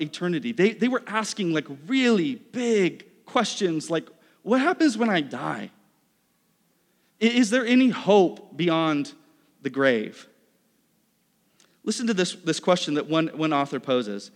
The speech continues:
"Is death the end,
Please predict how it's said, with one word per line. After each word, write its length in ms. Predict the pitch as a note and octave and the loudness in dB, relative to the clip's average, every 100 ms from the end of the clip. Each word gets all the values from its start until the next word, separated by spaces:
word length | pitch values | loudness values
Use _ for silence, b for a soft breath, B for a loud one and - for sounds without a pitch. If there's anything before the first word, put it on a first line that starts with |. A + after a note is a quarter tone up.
| b b b - | b b b 0
"Is 400 | A#3 D4 C4 - | 2 2 0 -4
death 720 | - - F3+ E3 B2+ - - _ _ _ _ _ _ - | -14 -4 2 4 2 -4 -20 _ _ _ _ _ _ -6
the 180 | D3+ | -2
end, 480 | E3+ D3 A2 C#3+ - | 0 0 0 -4 -8